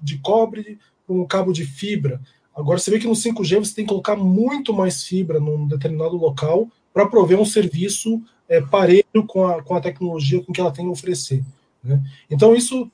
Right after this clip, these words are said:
é, vai ter que vir e as empresas vão ter que achar a melhor maneira de, é, acelerar esse processo e,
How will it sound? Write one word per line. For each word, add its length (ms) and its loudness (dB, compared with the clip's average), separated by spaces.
é, 260 -2
vai 300 4
ter 140 -10
que 100 -10
vir 260 -2
e 80 -2
as 100 0
empresas 300 -6
vão 140 0
ter 160 -2
que 120 -6
achar 300 2
a 40 6
melhor 300 4
maneira 580 4
de, 460 -2
é, 280 0
acelerar 580 2
esse 160 0
processo 680 0
e, 720 -6